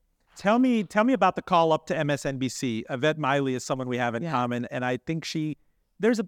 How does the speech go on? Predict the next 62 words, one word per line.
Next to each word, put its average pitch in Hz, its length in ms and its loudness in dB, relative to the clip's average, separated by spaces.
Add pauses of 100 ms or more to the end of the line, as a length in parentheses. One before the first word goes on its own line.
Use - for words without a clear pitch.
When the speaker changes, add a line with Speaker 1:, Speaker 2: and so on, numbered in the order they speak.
Speaker 1:
there's 208 180 0
a - 20 0
signi-, 196 340 -4
I 190 140 2
grew 202 160 0
up 202 100 0
in 185 120 -2
Miami. 180 360 -2
I'm 131 120 -4
a 135 40 -6
Miami 147 360 -2
kid, 156 280 -4
child 139 360 0
of 131 60 -4
the 127 100 0
eighties 127 320 -2
there, 127 200 0
and 123 80 -6
you 131 100 -2
have 131 260 2
Jose 143 340 0
Diaz-Balart 127 800 0
and 123 80 -4
Speaker 2:
Yeah. 117 80 -4
Speaker 1:
Yvette 131 220 -2
Miley 127 380 0 (340)
and 139 80 -2
a 147 40 -2
bunch 160 220 2
of 165 60 -6
people 151 200 -4
who 147 80 -2
came 147 220 -2
up 143 100 -2
through 147 120 -4
the 139 100 2
old 143 160 2
W 135 260 0
T 147 200 -4
V 127 120 -2
J 131 220 -2
system. 143 480 -6 (380)
How - 200 2
did 311 140 0
she - 160 -4
find 220 460 -2
you, 240 220 0
and 160 120 -2
how 175 220 0
did 180 140 -2
she 170 440 -6
encourage 135 640 -2
you? 92 160 -6 (760)
Speaker 2:
She - 220 0
found 214 260 0
me 202 100 2
because 180 300 -2
we 214 100 0
were 180 120 0
meant 160 260 -2
to 196 120 -4
be. 135 480 -6